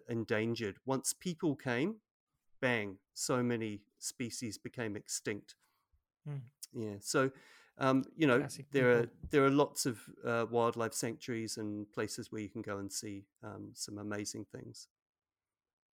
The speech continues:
Speaker 2: All right. So definitely bird watching experience.
Speaker 1: Yeah, absolutely.
Speaker 2: <laughs>
Speaker 1: Um,
Speaker 2: Okay. So the, the biggest, the, probably the most famous bird that doesn't fly is the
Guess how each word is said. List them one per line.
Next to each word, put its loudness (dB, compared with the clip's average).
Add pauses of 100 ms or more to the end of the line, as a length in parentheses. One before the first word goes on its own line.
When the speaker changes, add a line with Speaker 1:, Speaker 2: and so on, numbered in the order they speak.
(1040)
Speaker 2:
All 0
right. 0 (120)
So 2
definitely 2
bird 4
watching 0 (240)
experience. -4
Speaker 1:
Yeah, 0 (400)
absolutely. -4
Speaker 2:
<laughs> -20 (1900)
Speaker 1:
Um, 6
Speaker 2:
Okay. 0 (140)
So 0 (100)
the, 6
the 4
biggest, 2 (140)
the, 2 (120)
probably 2
the 4
most 2
famous 0
bird 0
that -4
doesn't -4
fly -2
is -6
the -6